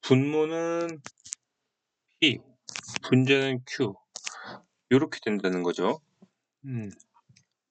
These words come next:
유리수가 된다. 이것이 유리수가 된다. 아, 유리수. 그러면은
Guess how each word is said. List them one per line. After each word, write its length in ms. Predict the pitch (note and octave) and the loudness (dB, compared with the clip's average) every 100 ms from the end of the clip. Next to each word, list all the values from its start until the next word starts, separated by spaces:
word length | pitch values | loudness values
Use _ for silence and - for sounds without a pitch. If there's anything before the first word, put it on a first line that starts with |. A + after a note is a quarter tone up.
| _ _ _ _ _ _ _ _ _ _ _ _ - | _ _ _ _ _ _ _ _ _ _ _ _ 2
유리수가 500 | B2 D3+ F3 - D3+ | 4 4 2 0 0
된다. 520 | C#3 A#2+ A#2 F#2+ - _ | 2 0 -2 -4 -10 _
이것이 400 | - B2+ D3 - | 0 4 4 4
유리수가 460 | A#2 A#2+ C#3 C#3+ - | -2 0 -2 -4 -6
된다. 520 | A2 F#2+ F#2 F#2 F#2+ _ _ _ _ - | -4 -4 -4 -6 -8 _ _ _ _ -2
아, 240 | G#2 G#2+ | 0 2
유리수. 640 | G#2+ A#2+ C3 B2+ A2 A#2+ F#3 _ _ _ | 2 2 2 0 -6 -6 -8 _ _ _
그러면은 600 | - C3 C3 D3 C3+ G#2 | 0 2 4 2 -2 -6